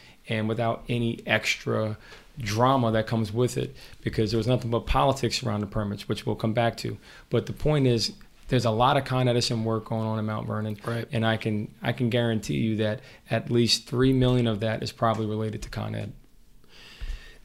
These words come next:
Speaker 2: And overtime pay for
Speaker 1: It's by Con Ed.
Speaker 2: for police.
Speaker 1: It's not, it's not done by the city of Mount Vernon.
Speaker 2: Okay,
Speaker 1: It's not,
Speaker 2: so
Speaker 1: so,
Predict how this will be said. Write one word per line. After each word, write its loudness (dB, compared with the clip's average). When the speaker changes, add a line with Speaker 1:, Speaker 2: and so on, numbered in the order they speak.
Speaker 2:
And 0
overtime 2
pay 4
for 0
Speaker 1:
It's 6
by 8
Con 0
Ed. 0
Speaker 2:
for 0
police. 0
Speaker 1:
It's 4
not, 4
it's 0
not 2
done 2
by 2
the -4
city -2
of -2
Mount -4
Vernon. -4
Speaker 2:
Okay, 2
Speaker 1:
It's 2
not, 6
Speaker 2:
so 8
Speaker 1:
so, -2